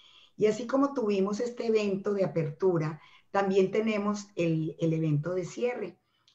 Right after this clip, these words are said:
Y el evento de cierre, les reitero porque se los mencioné al principio, será con el periodista, historiador, narrador, presentador de televisión,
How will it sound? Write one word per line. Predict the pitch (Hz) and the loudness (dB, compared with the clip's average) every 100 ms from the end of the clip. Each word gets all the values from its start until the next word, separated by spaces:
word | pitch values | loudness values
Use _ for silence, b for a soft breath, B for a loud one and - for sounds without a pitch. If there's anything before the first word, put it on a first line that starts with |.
| - | -2
Y | 196 | 2
el | 214 | 4
evento | 214 220 247 | 2 0 2
de | 247 | 2
cierre, | 233 214 190 180 190 196 | 0 4 6 6 2 0
les | 185 180 | 0 2
reitero | 185 175 - 190 185 190 | 0 -2 2 2 2 -2
porque | 208 208 | -6 -6
se | 196 | -4
los | 180 | -2
mencioné | 170 170 151 165 | 0 -2 0 0
al | 165 | -2
principio, | 160 196 196 190 160 147 165 165 B B B B | -2 -6 -6 -4 -6 -4 -6 -6 B B B B
será | - 208 196 196 | 0 4 4 4
con | 196 247 | 0 -2
el | 226 202 | -2 -2
periodista, | 190 175 175 165 175 190 196 - 180 | 0 2 4 2 0 -2 -4 -4 -4
historiador, | 147 - 165 151 151 165 180 190 185 170 - B B | -4 -2 -2 0 0 2 4 6 4 2 -6 B B
narrador, | 180 175 160 160 160 170 185 190 175 - | 2 4 6 4 4 6 6 6 4 2
presentador | 185 151 180 156 165 151 | 0 0 -2 0 0 2
de | 151 | 0
televisión, | 175 180 160 156 147 - 170 185 196 208 | 0 0 0 0 -2 -4 2 4 4 2